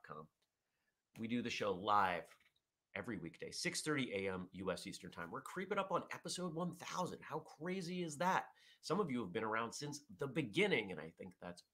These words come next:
awesome. You can also catch it later. Uh, we're on Facebook, we're on YouTube, we're on Twitter, we're on Twitch. Uh, there's an audio version that comes out. However you wanna watch or listen is fine by me.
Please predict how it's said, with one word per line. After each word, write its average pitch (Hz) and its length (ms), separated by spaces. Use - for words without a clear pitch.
awesome. 110 400
You 98 120
can 95 140
also 90 580
catch 104 220
it 87 160
later. 113 480
Uh, 80 260
we're 113 220
on 98 80
Facebook, 87 360
we're 104 140
on 92 100
YouTube, 85 300
we're 85 100
on 82 140
Twitter, 113 400
we're 82 180
on - 80
Twitch. 117 480
Uh, 82 100
there's 85 200
an 87 60
audio 131 320
version 120 340
that 107 160
comes 104 240
out. 98 380
However 131 480
you 131 160
wanna 113 160
watch 117 380
or 85 60
listen 135 440
is - 140
fine 117 340
by 90 240
me. 120 300